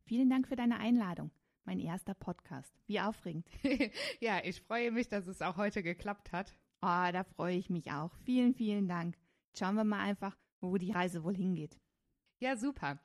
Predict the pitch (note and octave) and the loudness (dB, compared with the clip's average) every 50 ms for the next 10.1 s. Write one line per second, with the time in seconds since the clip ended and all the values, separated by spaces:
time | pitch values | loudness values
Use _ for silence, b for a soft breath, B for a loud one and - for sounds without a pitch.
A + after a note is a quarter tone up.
0 | b b b b G#3+ A3+ - - - C#4+ D4+ E4+ D#4 - A#3+ B3 - A#3 A3+ A3+ | b b b b -2 -2 -2 -2 -4 -2 -2 -2 0 0 0 0 2 0 0 0
1 | G3+ A3+ A3 A3 F#3+ G#3 F#3+ F3+ - - E3+ F#3+ A#3 C4 - - - A3 - A3+ | 0 2 0 0 0 0 -6 -6 -6 -4 -4 -2 -2 -2 -4 -8 -12 -10 -8 -10
2 | - - - G#3+ G#3 G#3 G#3 G#3 G#3+ A3 G#3+ G3+ - - - D#3 E3 F#3 G#3 B3 | -10 -4 -2 0 0 0 0 -2 -2 -2 -2 -2 -4 -8 -10 -4 -2 0 0 -2
3 | - - G3 F#3+ G3 G#3 G#3 - G#3 G3 - - G3 G3 F#3+ F3+ F3+ F3+ F3 - | -2 -2 -4 -2 -2 -2 -4 -4 -6 -6 -4 -4 -2 -2 0 0 -2 -2 -2 -4
4 | - D#3 F3+ F3 D#3 D3+ C#3+ C#3 C3+ B2+ D3 D3 B2+ C#3+ B2+ B2+ B2+ - C3+ C3 | -6 -4 -2 -2 -2 -2 -4 -4 -6 -6 -8 -8 -8 -8 -8 -8 -8 -8 -10 -12
5 | C#3 b b b b b b b F#3 F3+ F#3+ F3+ F#3 F3+ F3 - - G3+ A3 - | -12 b b b b b b b -2 0 2 2 0 0 -2 -4 -4 -4 -4 -4
6 | - - G#3 F#3+ F#3+ - G3+ F#3 - - F#3 E3+ E3+ D#3+ F3+ F#3 E3+ - - C3 | -6 -4 -4 -4 -4 -4 -6 -8 -6 -6 -4 -4 -4 -4 -4 -6 -8 -8 -8 -6
7 | B2+ B2 - - - - - - E3 E3 D#3+ G3 C4 - - - - A3+ G#3 G3+ | -6 -6 -6 -8 -10 -10 -12 -16 -12 -4 0 0 0 -2 -4 -6 -6 -4 -2 -2
8 | G3 F3+ G3 - - F#3+ E3+ F3 F#3 F3 F3+ E3 - - D#3+ - E3 D3 - - | -2 -2 -2 -2 -2 -4 -2 -2 -2 -2 -4 -6 -6 -6 -6 -4 -4 -4 -4 -6
9 | - B2 - - - _ _ _ _ _ _ _ _ _ _ _ - - F#3 F3+ | -10 -10 -10 -10 -16 _ _ _ _ _ _ _ _ _ _ _ -2 0 2 2
10 | D#3 - | 0 -2